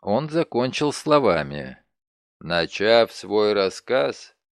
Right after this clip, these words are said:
я не взял с вас обещания, что всё останется между нами. Но теперь я прошу вас об этом, ибо здесь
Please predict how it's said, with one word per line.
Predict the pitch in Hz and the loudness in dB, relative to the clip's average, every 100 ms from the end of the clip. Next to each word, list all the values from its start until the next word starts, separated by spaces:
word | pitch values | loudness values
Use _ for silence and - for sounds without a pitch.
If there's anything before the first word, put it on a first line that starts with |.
| _ | _
я | 78 95 120 117 | -8 -2 0 0
не | 120 | -4
взял | 117 107 120 120 | -8 -4 0 0
с | 104 | 0
вас | 110 110 - | -2 -2 -2
обещания, | 107 107 104 - 143 175 143 92 80 71 | -4 -4 -6 -4 -2 -2 -4 -8 -8 -10
что | - - 90 | -10 -4 -4
всё | 85 - 120 147 | -4 -4 0 2
останется | 143 - - 131 135 131 - 131 | 0 -2 0 0 0 -6 -6 -6
между | 135 135 120 143 | -4 -4 -4 -4
нами. | 147 131 90 73 62 - _ _ _ _ _ _ | -2 0 -2 -4 -14 -20 _ _ _ _ _ _
Но | 78 85 | -8 -8
теперь | 85 92 - 101 135 147 | -2 -4 -2 0 2 2
я | 131 135 | 2 0
прошу | 139 147 143 - 95 | 0 -2 -2 -2 -2
вас | 90 85 - | 0 -2 -4
об | 87 85 | -4 -2
этом, | 85 82 80 80 78 - _ _ _ - | -4 -4 -4 -6 -8 -18 _ _ _ -10
ибо | 78 90 90 90 | -6 -2 -2 -2
здесь | 78 82 123 151 127 - | -4 -4 -2 -2 -4 -10